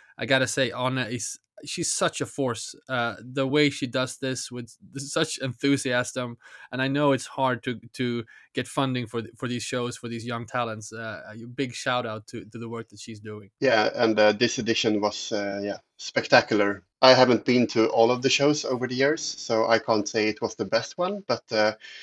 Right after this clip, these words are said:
Speaker 1: Mm.
Speaker 2: I would, I would have liked to see, uh, the version of the Alpha that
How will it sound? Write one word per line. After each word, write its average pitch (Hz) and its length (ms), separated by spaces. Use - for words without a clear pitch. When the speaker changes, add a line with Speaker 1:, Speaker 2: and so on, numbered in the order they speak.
Speaker 1:
Mm. 113 280
Speaker 2:
I 131 80
would, 123 240
I 135 80
would 135 160
have 135 160
liked 151 300
to - 100
see, 123 540
uh, 117 160
the 113 160
version 123 600
of 113 320
the 113 140
Alpha 113 400
that 101 140